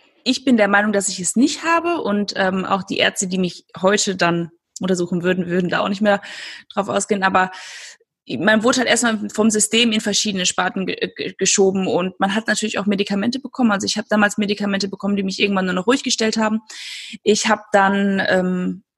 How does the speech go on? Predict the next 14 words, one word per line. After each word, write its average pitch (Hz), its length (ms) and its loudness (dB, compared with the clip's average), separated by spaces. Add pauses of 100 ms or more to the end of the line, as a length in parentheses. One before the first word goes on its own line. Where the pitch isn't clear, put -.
(200)
hochdosiert 247 640 2
Medikamente 170 580 -2
genommen, 170 360 -2
die 170 100 -4
mich 165 320 -4
beruhigt 170 380 -4
haben 190 340 -2
und 185 400 -6
irgendwann 196 500 0
so 196 260 0
viel, 233 380 2
dass 196 240 2
ich - 420 -6 (200)
überdosiert 226 840 2